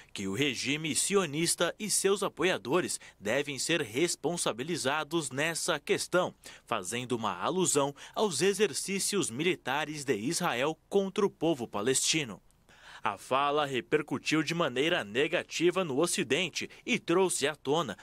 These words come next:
uma intervenção externa ao conflito. O The Wall Street Journal,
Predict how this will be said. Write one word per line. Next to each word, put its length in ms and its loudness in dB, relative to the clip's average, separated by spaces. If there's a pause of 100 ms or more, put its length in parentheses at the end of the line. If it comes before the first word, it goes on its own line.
(140)
uma 260 0
intervenção 920 0
externa 680 0
ao 180 -2
conflito. 680 -2 (360)
O 160 -2
The 140 2
Wall 480 2
Street 520 -2
Journal, 440 2